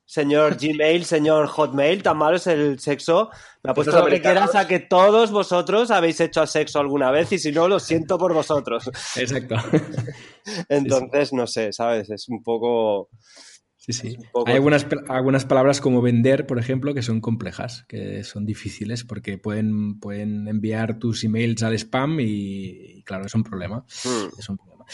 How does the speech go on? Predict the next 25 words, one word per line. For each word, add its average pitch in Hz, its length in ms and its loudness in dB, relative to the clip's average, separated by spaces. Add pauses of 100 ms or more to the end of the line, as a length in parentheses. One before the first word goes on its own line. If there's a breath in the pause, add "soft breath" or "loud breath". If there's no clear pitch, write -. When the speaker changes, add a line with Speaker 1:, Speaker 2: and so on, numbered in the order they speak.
(160 loud breath)
Speaker 3:
De-, 127 180 -8
eh, 127 380 2 (100)
otra 156 200 2
cosa 170 240 0
que, 123 320 0
que 120 200 2
ha 123 80 2
salido 160 440 2
por 135 140 0
ahí, 143 220 4
pero 120 240 0
no 123 140 2
hemos 143 240 -2
hablado 131 240 0
mucho, 151 340 -2
es 131 100 0
el 135 120 2
tema 139 260 2
de 147 60 4
la 113 120 0
B. 147 180 4
No 123 100 2
sé 135 120 -2
si 190 140 0
vosotros, 143 560 0